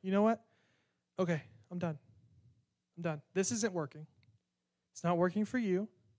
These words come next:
'cause you're just making it a ritual. It's not working for me because I keep getting angry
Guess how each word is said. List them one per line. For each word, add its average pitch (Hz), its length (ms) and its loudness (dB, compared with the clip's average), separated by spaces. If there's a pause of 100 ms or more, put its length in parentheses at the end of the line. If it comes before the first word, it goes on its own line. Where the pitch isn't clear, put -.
(540)
'cause 160 140 -2
you're 156 140 2
just 156 160 -2
making 160 280 0
it 165 60 0
a 165 60 2
ritual. 156 440 -4 (840)
It's 196 160 2
not 202 160 2
working 196 260 2
for 160 140 -4
me 220 420 0 (720)
because 180 220 4
I 185 80 4
keep 196 180 -2
getting 180 240 0
angry 190 460 4